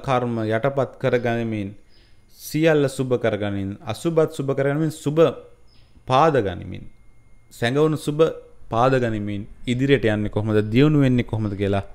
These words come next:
මෙතනින් පටන් ගමු අපි කතා කරන්න. අපි මෙන්න මෙහෙම ආරම්භයක් ගත්තොත් මේ වැඩසටහනට, මේ තුලා ලග්න හිමියා කොයි වගේ කෙනෙක්ද?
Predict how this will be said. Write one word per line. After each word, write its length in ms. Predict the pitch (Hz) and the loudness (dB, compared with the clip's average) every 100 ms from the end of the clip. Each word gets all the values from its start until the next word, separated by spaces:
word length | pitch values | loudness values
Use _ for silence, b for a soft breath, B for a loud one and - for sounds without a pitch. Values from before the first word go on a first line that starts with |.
| - - | -12 -2
මෙතනින් 460 | 117 120 160 147 | 0 2 0 2
පටන් 260 | 117 110 107 | 2 0 0
ගමු 160 | 107 | 0
අපි 140 | 104 - | -2 -2
කතා 320 | 104 107 104 | -2 0 2
කරන්න. 300 | 101 143 110 90 - b b b b | 6 6 4 -2 -10 b b b b
අපි 200 | 160 240 | 8 10
මෙන්න 220 | 233 220 | 8 8
මෙහෙම 280 | 165 143 226 | 8 8 6
ආරම්භයක් 580 | 214 196 190 202 196 185 | 6 6 4 4 2 2
ගත්තොත් 360 | 185 185 185 175 | 2 2 2 6
මේ 160 | 170 | 6
වැඩසටහනට, 680 | 120 131 - 156 156 151 143 127 - | 6 4 2 6 6 6 0 -2 -2
මේ 120 | 233 | 0
තුලා 420 | - 117 113 156 196 | 6 8 10 10 8
ලග්න 300 | 196 185 185 | 6 4 2
හිමියා 500 | 156 156 156 113 92 - - - - - | 4 6 6 4 0 -6 -20 -20 -18 4
කොයි 200 | 185 196 | 6 8
වගේ 320 | 101 95 92 | 6 4 2
කෙනෙක්ද? 540 | 90 90 90 87 - | 0 -2 -4 -6 -8